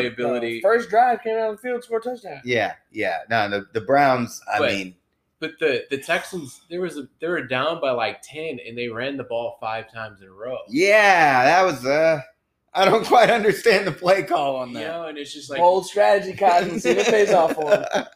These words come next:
Speaker 3: <laughs>
Speaker 1: You know, so
Speaker 3: Uh,
Speaker 1: like Sean said, hey, week two's coming up. The people you drafted, start 'em. Don't worry, and we'll go from there.
Speaker 2: That's
Speaker 3: Right, right.
Speaker 2: So we'll, um, well, I guess we'll see you guys next week.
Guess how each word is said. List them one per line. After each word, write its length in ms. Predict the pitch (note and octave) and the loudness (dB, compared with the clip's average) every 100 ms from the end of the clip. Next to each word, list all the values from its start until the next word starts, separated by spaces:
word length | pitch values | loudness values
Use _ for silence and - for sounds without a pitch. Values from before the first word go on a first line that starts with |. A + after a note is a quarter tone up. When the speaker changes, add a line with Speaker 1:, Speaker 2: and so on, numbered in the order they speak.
| D#3 - - C#3 | -8 -8 -6 -8
Speaker 3:
<laughs> 0 | - _ _ _ _ _ | -8 _ _ _ _ _
Speaker 1:
You 120 | D#3+ | -10
know, 180 | B2+ B2 | -8 -8
so 640 | A#2+ D3 C#3 C3+ C3 B2 - _ _ - | -8 -4 -2 -2 -2 -4 -10 _ _ -6
Speaker 3:
Uh, 260 | A2+ A2+ | -2 2
Speaker 1:
like 180 | A2 E3+ | 2 2
Sean 280 | - E3 D3 | 2 0 -2
said, 240 | - G#2 - _ - | -4 -8 -8 _ -6
hey, 160 | C3 | -4
week 260 | A2+ C#3 D3 | -2 -4 -2
two's 220 | E3+ D#3+ | -2 -4
coming 300 | - C#3+ C3 | -4 -6 -2
up. 440 | B2+ B2 A#2+ - _ _ _ | 0 0 -2 -8 _ _ _
The 60 | B2 | -14
people 300 | A#2+ C#3+ D3 | -6 -6 -2
you 120 | C#3+ | -4
drafted, 520 | A#2 A#2+ A2+ A2 A2+ - | -2 -2 -2 -4 -12 -16
start 400 | - A2+ G#2+ G#2 | -8 -4 -4 -4
'em. 260 | G2+ G#2 _ _ | -10 -14 _ _
Don't 280 | A#2+ A#2+ B2+ | -6 -6 -4
worry, 600 | B2 A#2+ A2 G#2+ G2+ G#2 A#2 _ | -4 -2 -2 -4 -8 -12 _ _
and 100 | G2+ | -18
we'll 120 | G#2 | -16
go 120 | G2+ | -16
from 220 | G2 F#2+ | -18 -20
there. 100 | F2+ F2 _ | -20 -20 _
Speaker 2:
That's 100 | F2 E2+ | -10 -6
Speaker 3:
Right, 260 | D#2 D2+ F2+ | -4 -6 -10
right. 260 | D#2+ E2+ D#2 | -10 -6 -6
Speaker 2:
So 280 | D2+ A#2 A2+ _ _ _ _ _ | -8 -12 -16 _ _ _ _ _
we'll, 280 | C3+ E3 F3+ | 0 2 2
um, 500 | F3+ F3+ F3+ F3+ F3 _ _ _ - | 4 4 2 -4 -12 _ _ _ -4
well, 120 | D3 | -2
I 40 | |
guess 100 | F3 | -2
we'll 80 | F3+ | -4
see 140 | F3 F#3+ | -8 0
you 60 | |
guys 220 | F#3 E3+ | 2 2
next 260 | F3 E3+ - | 0 -4 -6
week. 280 | D3+ F3+ A3+ | -6 -6 -4